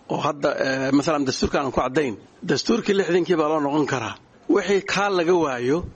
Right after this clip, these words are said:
waxa weeye guurti baa loo magacaabi karaa xallin karta. Laakiin mushkiladu waxay tahay xeer iyo dastuur iyo sharciba garta waxaa la yidhaha laba dhinac kama qosliso. Waxa weeye haddii Soomaalidu aysan ba, eh, in,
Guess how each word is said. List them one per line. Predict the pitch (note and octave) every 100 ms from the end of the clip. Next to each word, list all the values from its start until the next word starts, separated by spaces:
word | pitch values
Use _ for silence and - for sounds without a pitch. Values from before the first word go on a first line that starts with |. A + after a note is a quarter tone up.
| - -
waxa | F#3 F3+
weeye | F#3 E3
guurti | C#3+ E3+ F3 - -
baa | E3+ E3+ D#3+
loo | D#3+ F3
magacaabi | D#3+ D3+ C#3+ D#3+ D#3
karaa | - D3 C3+
xallin | C#3+ C#3+ D3+
karta. | C3+ B2 - - - -
Laakiin | - D#3 - A3
mushkiladu | G#3+ - A3+ G#3
waxay | F#3 D3+
tahay | C#3 C#3+ F#3+ - -
xeer | - - E3+ G3+ G#3+ - -
iyo | E3 D3+
dastuur | C3 C3+ - G#3 A3 A3
iyo | F3+ E3
sharciba | - F#3+ G3+ E3 A#2+ B2 -
garta | - F#3 G3 G#3
waxaa | F#3 D#3+
la | D#3
yidhaha | D3
laba | D3 E3
dhinac | E3 D3+ A#2
kama | D#3+ D#3+
qosliso. | C#3 - A#2+ - - - - -
Waxa | - F3+ D#3+
weeye | E3
haddii | E3+
Soomaalidu | G3+ G3 E3+ F3 E3+
aysan | D#3 D#3 - D3+ C#3
ba, | D3+ - - - - -
eh, | - D#3+ E3
in, | F#3+